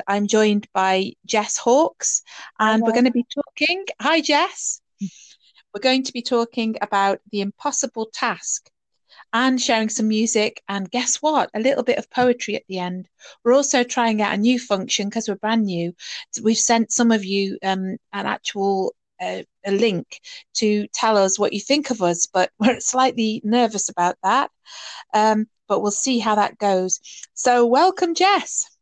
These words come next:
Speaker 2: Uh, hi, Alice.
Speaker 1: I,
Speaker 2: Hi, hi.
Speaker 1: I really want to leave a kind of gap after I've spoken to you because, uh,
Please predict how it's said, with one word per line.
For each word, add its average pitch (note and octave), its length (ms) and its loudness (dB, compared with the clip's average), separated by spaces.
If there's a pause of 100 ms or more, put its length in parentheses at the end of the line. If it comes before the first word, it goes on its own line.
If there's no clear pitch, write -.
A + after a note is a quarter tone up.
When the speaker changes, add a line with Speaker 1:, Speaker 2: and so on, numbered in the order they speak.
(640)
Speaker 2:
Uh, G3 140 -4
hi, A#3 260 2
Alice. B3+ 440 2 (1400)
Speaker 1:
I, F3+ 60 -8
Speaker 2:
Hi, G3 160 0 (120)
hi. G#3 80 -2 (880)
Speaker 1:
I B3+ 60 2
really D#4+ 300 4
want D4 300 0
to C#4+ 100 -2
leave C4 260 0
a B3+ 60 0
kind B3+ 280 0
of B3+ 140 -8
gap C4 300 0 (160)
after B3 280 -2
I've A#3 100 0
spoken A#3+ 420 0
to B3 160 -4
you D#4 120 4
because, B3 540 2 (100)
uh, - 60 0